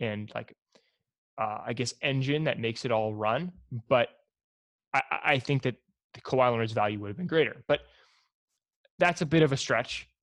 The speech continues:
Um, that, that is, I'm not sure that's, like, getting into the situation makes it a very g-, like, gray area argument.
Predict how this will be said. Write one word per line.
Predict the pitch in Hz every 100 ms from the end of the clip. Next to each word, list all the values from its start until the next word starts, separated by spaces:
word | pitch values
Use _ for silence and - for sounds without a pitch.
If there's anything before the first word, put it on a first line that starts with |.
| -
Um, | 123 107 101 110 _ _
that, | 135 131
that | 131 123
is, | 113 - _ - 147
I'm | 139
not | 139 123
sure | 131
that's, | 123
like, | 120 - 147 -
getting | 160 160
into | 135
the | 131 127
situation | 139 135 113 117 170 156
makes | 151 123 -
it | 113
a |
very | 117 117 113 - 127 -
g-, |
like, | 120 110
gray | 120 117 127 127
area | 113 127 127
argument. | 117 113 120 143 151